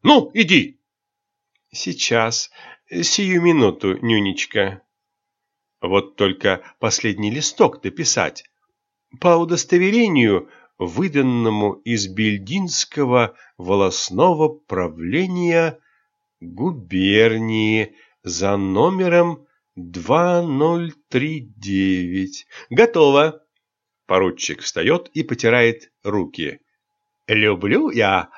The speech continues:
поработать». «Хм, тоже работа», презрительно фыркает хозяйка.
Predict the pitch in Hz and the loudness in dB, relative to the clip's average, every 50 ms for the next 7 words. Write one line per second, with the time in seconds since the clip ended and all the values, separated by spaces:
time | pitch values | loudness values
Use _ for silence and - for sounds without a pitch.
0 | - - _ 123 131 127 123 113 107 101 110 104 90 78 - - - - - - | -20 -6 _ 0 2 2 2 0 0 -2 -2 -2 -2 -4 -8 -12 -16 -16 -16 -16
1 | - - _ _ _ _ _ _ _ _ _ _ _ _ _ - - - 269 185 | -18 -18 _ _ _ _ _ _ _ _ _ _ _ _ _ -4 2 2 4 4
2 | 127 - - _ _ _ _ _ _ - 302 240 170 135 147 135 113 - - - | 2 -2 -8 _ _ _ _ _ _ 6 6 6 8 6 4 2 2 0 -2 0
3 | 160 196 208 147 113 110 104 98 - 117 104 95 - - _ _ _ _ _ _ | 4 4 6 4 4 2 0 2 2 2 2 2 0 -6 _ _ _ _ _ _
4 | _ - 123 131 127 101 110 135 139 - 120 117 117 113 - - 139 123 127 - | _ 0 2 2 2 2 2 2 2 2 2 2 2 2 2 2 2 2 2 0
5 | - 110 104 - - 131 120 107 110 101 95 - - 95 80 - | -2 -4 -4 -2 0 0 2 4 4 4 2 2 0 -2 -4 -4